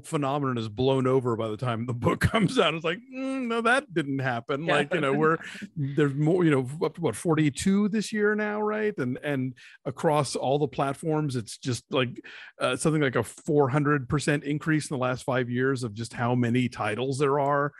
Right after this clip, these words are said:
Speaker 2: Yeah.
Speaker 1: on cable and streaming and all the other places. So yeah, this, uh, the Christmas phenom is not going anywhere just yet.
Speaker 2: And I personally actually have been kind of surprised by the numbers that Hallmark has been getting,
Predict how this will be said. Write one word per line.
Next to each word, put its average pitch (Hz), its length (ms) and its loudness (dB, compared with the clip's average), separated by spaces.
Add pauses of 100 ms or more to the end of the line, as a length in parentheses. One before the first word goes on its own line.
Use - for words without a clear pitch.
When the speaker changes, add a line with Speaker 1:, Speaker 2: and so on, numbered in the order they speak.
(180)
Speaker 2:
Yeah. 160 140 -4
Speaker 1:
on 120 100 0
cable 180 480 4
and 107 120 -4
streaming 156 500 -2
and 127 100 -4
all 127 80 -2
the 123 100 -2
other 123 140 -6
places. 127 440 -4
So 127 160 2
yeah, 143 220 4
this, 143 320 0
uh, 139 280 4 (400)
the 147 60 2
Christmas 233 440 0
phenom 160 460 2
is 127 120 0
not 131 200 -4
going 104 260 -6
anywhere 101 320 -6
just 107 240 -10
yet. - 320 -12 (720)
Speaker 2:
And 214 240 2
I 311 380 4 (340)
personally 247 640 2
actually 220 520 2
have 180 140 2
been 170 160 -4
kind 180 320 -2
of 208 100 -6
surprised 190 800 2
by 202 140 2
the 185 100 -2
numbers 202 720 0
that 202 220 -2
Hallmark 190 380 -4
has 185 160 -2
been 175 180 -4
getting, 233 540 2